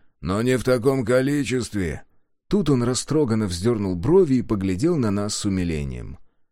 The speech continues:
"Эх, ребятня", вымолвил он. "Вот беседуете вы тут со мной, а ведь и сами не знаете, чем вы мне обязаны". Расчувствовался окончательно, чуть слезу не пустил.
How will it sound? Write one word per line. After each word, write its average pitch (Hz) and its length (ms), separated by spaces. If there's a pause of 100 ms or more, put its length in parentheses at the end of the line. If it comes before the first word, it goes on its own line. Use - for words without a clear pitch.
(220)
"Эх, 139 680
ребятня", 85 1400 (160)
вымолвил 107 600
он. 73 220 (580)
"Вот 190 220
беседуете 170 760
вы 92 140
тут 71 200
со 58 180
мной, 58 380 (240)
а 78 120
ведь 110 180
и 123 80
сами 135 380
не 139 140
знаете, 117 520
чем 139 380
вы 127 140
мне 131 280
обязаны". 131 1400 (420)
Расчувствовался 104 840
окончательно, 85 680
чуть - 240
слезу 120 300
не 117 120
пустил. - 480